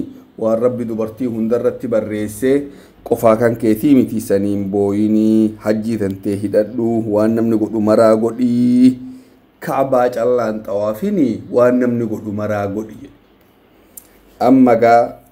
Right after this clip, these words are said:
namni xahaaraa qabu Kaabaa xawaafu, xahaaraa hin qabne, eh, Kaabaa xawaafuu hin danda'u. Xahaaraa guddittillee, diqqittillee. Namni janaabaan irra jirtu xawaafuu hin danda'u.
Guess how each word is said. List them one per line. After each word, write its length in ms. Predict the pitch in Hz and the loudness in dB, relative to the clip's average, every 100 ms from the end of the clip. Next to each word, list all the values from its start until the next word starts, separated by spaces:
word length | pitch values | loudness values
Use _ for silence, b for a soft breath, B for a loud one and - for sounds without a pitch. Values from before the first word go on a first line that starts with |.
| _ | _
namni 320 | 117 123 131 127 | -4 0 0 -2
xahaaraa 680 | 117 113 107 107 120 143 | -4 -4 0 2 4 4
qabu 360 | 147 117 110 107 - _ _ _ _ _ _ _ _ - | 2 -2 -4 -8 -14 _ _ _ _ _ _ _ _ -14
Kaabaa 380 | - 117 127 127 | -8 -2 0 0
xawaafu, 380 | 110 113 120 123 - | 0 0 0 -2 -4
xahaaraa 340 | 123 127 135 135 | 0 4 6 4
hin 100 | 131 | 2
qabne, 440 | 151 123 110 120 156 - _ _ _ _ _ - | 0 0 0 -2 -6 -10 _ _ _ _ _ -12
eh, 400 | 104 95 92 92 | -8 -6 -8 -8
Kaabaa 400 | 113 120 127 123 | -8 0 0 2
xawaafuu 500 | 95 110 113 117 110 | 0 0 -2 -2 -4
hin 140 | 101 | -4
danda'u. 380 | 98 101 85 80 - b b _ | -4 -6 -8 -12 -16 b b _
Xahaaraa 360 | - 95 101 110 | -14 -6 -2 -2
guddittillee, 840 | 110 98 117 - 151 139 143 147 - - _ _ _ _ _ | -2 -6 -10 -6 -2 0 2 0 -2 -12 _ _ _ _ _
diqqittillee. 720 | 120 113 139 - 113 95 95 95 - _ _ _ - | -12 -6 -6 -6 -8 -6 -6 -8 -16 _ _ _ -6
Namni 200 | 123 117 | -4 0
janaabaan 440 | 110 110 107 123 | 0 0 2 0
irra 180 | 127 131 | 0 -2
jirtu 280 | 127 127 123 | -2 -4 -8
xawaafuu 480 | - 101 113 127 110 | -4 -2 -2 -4 -6
hin 140 | 104 | -2
danda'u. 400 | 120 135 135 | 0 0 0